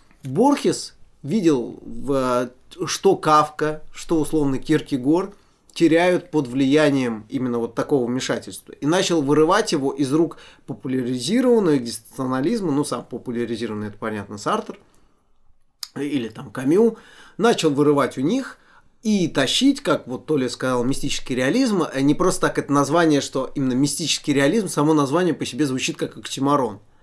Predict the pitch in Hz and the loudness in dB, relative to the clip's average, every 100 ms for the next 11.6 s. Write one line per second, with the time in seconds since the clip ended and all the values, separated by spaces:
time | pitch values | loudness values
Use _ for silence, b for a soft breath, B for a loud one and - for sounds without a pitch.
0 | b b b b 170 156 143 185 165 160 | b b b b 4 4 4 2 2 4
1 | 147 143 139 123 123 151 123 117 113 113 | 6 4 2 0 -6 -6 -6 -6 -8 -6
2 | - 220 262 - 170 139 139 226 269 151 | 0 2 2 2 2 2 2 4 4 2
3 | 131 147 104 - _ - - _ _ - | 2 2 0 -10 _ -20 -20 _ _ -20
4 | - 139 131 185 202 147 - 127 - 135 | -4 0 4 2 2 -2 -4 -6 -4 -2
5 | 151 214 185 - - - 135 139 139 135 | 2 2 2 -4 -16 -8 -2 0 0 -2
6 | 156 143 - 143 147 156 143 - - 131 | 0 -2 0 2 4 4 2 -4 -10 -4
7 | 143 139 139 143 143 147 135 139 - 151 | -2 0 0 0 -2 -2 -4 -4 -4 -4
8 | 170 160 143 160 151 143 B B B B | -2 -2 0 0 0 -2 B B B B
9 | - 131 127 120 180 - 139 - 120 113 | -6 -2 -2 0 -2 0 -6 -6 -6 -4
10 | 110 107 104 104 113 117 127 - 135 131 | -4 -4 -6 -6 -6 -4 -6 -4 -6 -2
11 | 139 135 147 139 104 | -2 0 0 -2 -6